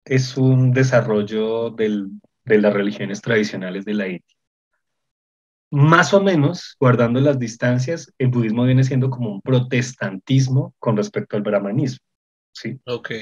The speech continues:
Speaker 1: Claro. Coge las nociones fundamentales y las somete a un escrutinio racional muy profundo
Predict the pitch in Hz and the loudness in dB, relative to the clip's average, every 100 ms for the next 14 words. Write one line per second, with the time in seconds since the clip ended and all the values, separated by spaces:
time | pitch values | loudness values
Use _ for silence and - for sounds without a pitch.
0 | 113 147 123 107 - - _ _ _ _ | -12 -6 0 0 -2 -16 _ _ _ _
1 | _ _ - 151 151 180 180 156 135 127 | _ _ 0 2 4 6 6 4 2 0
2 | 120 127 143 135 135 143 139 131 107 - | -2 -2 0 2 2 0 2 0 0 -6
3 | - _ _ _ _ _ _ _ _ _ | -12 _ _ _ _ _ _ _ _ _
4 | _ - 117 113 110 104 120 107 107 107 | _ -10 -6 -2 -2 -2 0 2 2 2
5 | 123 120 127 127 127 117 110 110 127 - | 6 6 6 4 2 0 -2 -4 -4 -4
6 | 120 107 - 127 127 127 127 131 131 127 | -6 -4 2 6 8 8 6 6 2 -2
7 | 110 101 101 117 123 131 127 143 135 95 | -4 -6 -6 -4 -4 -2 -2 0 -2 -2
8 | 135 | -8